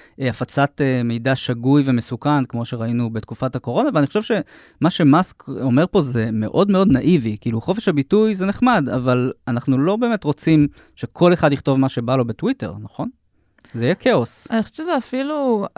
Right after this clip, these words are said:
Speaker 2: גם יש היום הרבה שאלות טכנולוגיות גם סביב הדבר הזה, למשל, אה, דיפ פייקס, שזה הסרטונים שאנחנו מכירים, שבעצם בעזרת, אה, בינה מלאכותית שהיא מאוד ידידותית למשתמש, אה, אנשים יכולים, אה, להדביק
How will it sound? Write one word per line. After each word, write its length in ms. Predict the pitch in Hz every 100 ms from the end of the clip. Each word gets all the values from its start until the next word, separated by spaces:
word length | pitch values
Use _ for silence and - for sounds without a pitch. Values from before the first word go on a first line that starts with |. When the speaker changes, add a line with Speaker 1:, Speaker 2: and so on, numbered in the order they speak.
| - 175
Speaker 2:
גם 160 | 180
יש 140 | 202 302
היום 200 | 277 202
הרבה 400 | 175 196 262 247
שאלות 280 | 202 180
טכנולוגיות 640 | - - 208 156 190 208 135
גם 140 | 135
סביב 200 | 156 160
הדבר 340 | 151 147 143 135
הזה, 160 | 147
למשל, 520 | 143 143 165 180 175 175
אה, 120 | 170
דיפ 260 | 151 190 -
פייקס, 520 | - 117 - - -
שזה 360 | 160 151 143
הסרטונים 460 | 143 - 160 160 170
שאנחנו 680 | 180 160 - 151 147 143 143
מכירים, 520 | 151 165 165 196 285
שבעצם 520 | 262 165 151 - 165
בעזרת, 540 | 147 147 151 156 170 -
אה, 160 | 156 147
בינה 200 | 156 160
מלאכותית 540 | 175 170 170 165 165
שהיא 120 | - 151
מאוד 380 | 170 175 175
ידידותית 460 | 170 - 151 185 185
למשתמש, 640 | 156 160 - 202 349 - - - - _ -
אה, 260 | 170 175 151
אנשים 340 | 180 - 190
יכולים, 480 | 190 180 175 180 180
אה, 300 | 170 156 143
להדביק 560 | 151 151 170 208 -